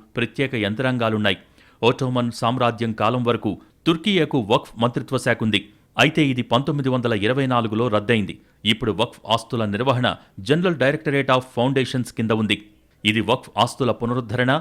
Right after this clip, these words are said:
వినియోగాన్ని పర్యవేక్షిస్తుంది. వక్ఫ్ ఆస్తులు, ఆదాయాలు ప్రజా సంక్షేమ పనుల కోసం ఉపయోగపడుతున్నాయని నిర్ధారిస్తోంది. ఇది ప్రస్తుతం పద్దెనిమిది వేల ఐదు వందల చారిత్రక భవనాలు, అరవై ఏడు వేల ఆస్తుల బాధ్యతను కలిగి ఉంది.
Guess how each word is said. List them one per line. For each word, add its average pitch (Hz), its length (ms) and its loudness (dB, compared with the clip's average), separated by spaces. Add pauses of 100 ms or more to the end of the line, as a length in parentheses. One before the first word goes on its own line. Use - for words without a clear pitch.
(160)
వినియోగాన్ని 120 600 0
పర్యవేక్షిస్తుంది. 110 920 -4 (380)
వక్ఫ్ - 260 0 (100)
ఆస్తులు, 156 540 0
ఆదాయాలు 131 500 2 (180)
ప్రజా 120 280 0
సంక్షేమ 127 440 -2
పనుల 120 260 -2
కోసం 117 360 -2
ఉపయోగపడుతున్నాయని 117 960 0 (220)
నిర్ధారిస్తోంది. 107 720 -4 (420)
ఇది 113 160 2
ప్రస్తుతం 120 420 -2 (120)
పద్దెనిమిది 127 480 -2
వేల 120 220 0 (100)
ఐదు 117 180 -2
వందల 110 300 -2 (120)
చారిత్రక 120 400 -2
భవనాలు, 113 480 0 (340)
అరవై 170 340 2
ఏడు 156 180 -2
వేల 139 320 0
ఆస్తుల 131 340 0
బాధ్యతను 117 520 0
కలిగి 110 260 -2
ఉంది. 107 320 0